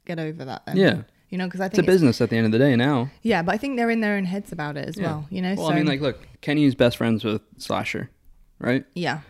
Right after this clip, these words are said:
Speaker 2: You can't convince me that their vibes are just the best of buds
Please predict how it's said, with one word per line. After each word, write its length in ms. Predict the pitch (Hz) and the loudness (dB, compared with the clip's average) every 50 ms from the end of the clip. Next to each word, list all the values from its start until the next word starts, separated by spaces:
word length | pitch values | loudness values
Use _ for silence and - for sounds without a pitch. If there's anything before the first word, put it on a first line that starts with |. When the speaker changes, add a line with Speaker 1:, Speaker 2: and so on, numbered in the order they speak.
| _ | _
Speaker 2:
You 120 | - 135 131 | 0 0 2
can't 220 | - 160 143 135 | 4 4 4 4
convince 340 | - 131 120 117 117 - - | 2 0 0 0 -2 -2 -2
me 260 | 107 104 101 98 92 117 131 | -2 -2 -2 -2 -4 -4 -2
that 320 | 117 110 101 104 104 - | 0 0 0 0 -2 0
their 160 | 110 107 104 | 0 0 0
vibes 420 | 101 104 104 104 104 101 98 104 110 | 2 0 0 0 0 -2 -4 -4 -2
are 140 | 107 107 104 | -2 -2 0
just 260 | 101 104 98 - 113 | -2 -2 -2 -4 -4
the 100 | 110 107 107 | -4 -2 0
best 240 | 110 104 101 - | 0 0 0 -2
of 100 | - 110 | -4 -2
buds 440 | 104 107 104 101 101 101 - - - | 0 0 0 0 -2 -4 -8 -12 -12